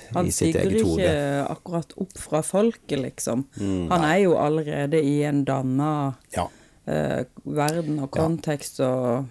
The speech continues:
Speaker 2: Men når vi sier det, så kan vi jo
Speaker 1: lærd.
Speaker 2: nevne at, eh, bare noen få århundre,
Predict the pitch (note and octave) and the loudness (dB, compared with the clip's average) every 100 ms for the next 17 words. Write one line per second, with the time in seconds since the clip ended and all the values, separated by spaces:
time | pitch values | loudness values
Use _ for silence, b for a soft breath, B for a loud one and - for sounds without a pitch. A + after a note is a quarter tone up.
0 | B B B B _ _ _ _ - B2 | B B B B _ _ _ _ 2 6
1 | B2+ B2+ - B2 C#3+ D#3+ D#3+ E3+ A3 D3+ | 8 6 4 4 4 2 2 4 6 8
2 | B2+ G#2+ G#2+ A2+ - A#2 G#2 G2+ F#2+ F#2 | 8 6 4 2 0 2 4 4 4 2
3 | G2+ - _ _ - _ - F#2+ G2+ G2 | 0 -4 _ _ -20 _ -2 0 0 0
4 | F#2+ F2+ F2 - G2 G2+ F#2 G2+ F#2 F2 | 0 0 -2 0 2 4 2 0 0 0
5 | F2 E2+ | 0 -2